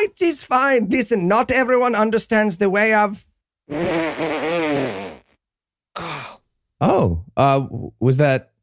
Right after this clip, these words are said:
Speaker 2: like, complimentary?
Speaker 1: No, no, I just shit my pants.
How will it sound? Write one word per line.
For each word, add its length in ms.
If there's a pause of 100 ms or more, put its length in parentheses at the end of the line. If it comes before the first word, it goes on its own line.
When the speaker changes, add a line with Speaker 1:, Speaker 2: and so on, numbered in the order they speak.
Speaker 2:
like, 400
complimentary? 640 (220)
Speaker 1:
No, 320 (360)
no, 340
I 180
just 280 (300)
shit 240
my 120
pants. 480